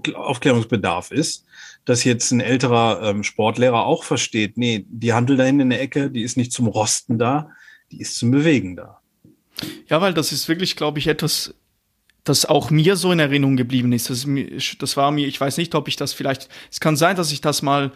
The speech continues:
Speaker 2: für, vor etlichen Jahren mal im Fernsehen gesehen habe, so ein Beitrag so mäßig, da trainieren kleine Kinder und, äh, ähm, das ist ein, eigentlich ganz schlimm, was sie da machen, dass die Eltern ja ga-, völlig verantwortungslos sind und so weiter. Also das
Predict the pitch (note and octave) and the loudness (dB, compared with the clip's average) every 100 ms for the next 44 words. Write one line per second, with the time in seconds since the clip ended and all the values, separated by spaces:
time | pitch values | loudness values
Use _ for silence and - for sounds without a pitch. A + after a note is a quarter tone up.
0 | - _ - C#3+ C#3 C3 C3 B2 - - | -12 _ -2 2 2 0 0 0 -2 -4
1 | - E3 E3+ D3 C3+ C3 E3 C#3+ B2+ A#2 | -2 -2 -2 0 4 4 4 2 0 0
2 | C#3 F#3 G3+ F3+ F3 E3 E3 D#3 D#3 D3+ | 0 0 -2 -4 -2 -2 -2 2 2 2
3 | C3+ C3 B2+ C#3+ D3 C3+ - C3 C#3 C#3 | 0 0 2 0 -2 -6 -6 -6 -6 -6
4 | B2+ - - - C3+ - - D3+ D3 C#3 | -8 -12 -20 -10 -8 -4 2 4 2 2
5 | C#3 C#3+ C3+ - D#3 F#3 F#3+ E3+ B2 C#3+ | 2 2 0 0 0 4 4 2 0 -2
6 | B2 C3+ C3 C3 B2+ - B2 B2 C3 D3+ | 0 0 2 0 -2 -2 -2 -2 -2 -4
7 | C#3+ C#3 C3 C3+ - - C#3 B2+ - B2 | 0 0 0 -2 -8 -4 0 0 0 0
8 | E3 - - D3+ E3 E3 - E3 E3 C#3 | 2 0 0 2 2 0 -2 0 2 2
9 | D3 - F3 E3+ - - - - C#3+ - | -2 -2 -6 -6 -8 -18 -20 -6 -4 0
10 | B2 D3 D#3 D3 C#3 - B2+ - - D3+ | 2 2 2 2 2 2 -2 -2 -2 0
11 | D#3 - C3+ - F3 F3 E3+ F3 - D#3 | 0 0 -2 0 0 0 2 0 0 0
12 | E3 - E3 E3 - D3 - C#3 - E3 | 0 0 -2 -2 -4 -6 -4 -4 -4 -6
13 | - - C#3+ C3+ D3 C#3+ - | -8 -6 -4 0 0 0 -4